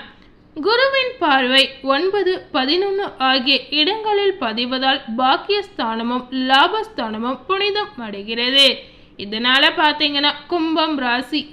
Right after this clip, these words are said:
நேயர்களுக்கு தந்தை வழியில் முழு ஆதரவும் கிடைக்குங்க. முன்னோர்கள் கட்டி வைத்து சிதிலம் அடைந்த கோவில்களை புதுப்பித்து திருப்பணிகள் செய்வீர்கள். அதாவது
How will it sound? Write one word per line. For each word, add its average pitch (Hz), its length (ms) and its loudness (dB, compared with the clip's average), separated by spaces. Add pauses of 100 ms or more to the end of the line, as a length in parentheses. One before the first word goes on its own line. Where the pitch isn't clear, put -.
(140)
நேயர்களுக்கு 269 640 0 (500)
தந்தை 440 480 2
வழியில் 294 500 2
முழு 320 280 0 (280)
ஆதரவும் 370 500 0 (100)
கிடைக்குங்க. 226 540 -6 (500)
முன்னோர்கள் 269 800 0
கட்டி 339 320 2
வைத்து 359 380 0 (200)
சிதிலம் 403 520 4
அடைந்த 254 280 0 (200)
கோவில்களை 349 560 2 (120)
புதுப்பித்து 269 540 -2 (180)
திருப்பணிகள் 359 720 0 (140)
செய்வீர்கள். 254 680 0 (380)
அதாவது 226 420 0